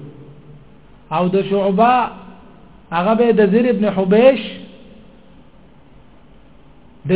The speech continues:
ابن مسعود رضی الله عنه په روایت خلکو ته خولو. یعنی د شعبه چې کوم روایت دی، هغه د چا نه زده کړو؟ د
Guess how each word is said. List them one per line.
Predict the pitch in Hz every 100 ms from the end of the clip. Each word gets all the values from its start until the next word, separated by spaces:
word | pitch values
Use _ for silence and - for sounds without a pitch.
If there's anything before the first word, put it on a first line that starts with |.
| 190
ابن | 190 196
مسعود | 202 196 254 240
رضی | 214 208
الله | 202 196
عنه | 196 196
په | 190
روایت | 185 180 180 180 175
خلکو | 160 151
ته | 151
خولو. | 139 139 123 120 - - - - - - - - -
یعنی | 160 170
د | 165 185
شعبه | 175 175 226
چې | 233
کوم | 226 208
روایت | 202 196 220 202
دی، | 226 226
هغه | 226
د | 208 208
چا | 240
نه | 240 214
زده | 185 180 180
کړو؟ | 156 139 - - - - - - - - - - - - -
د | -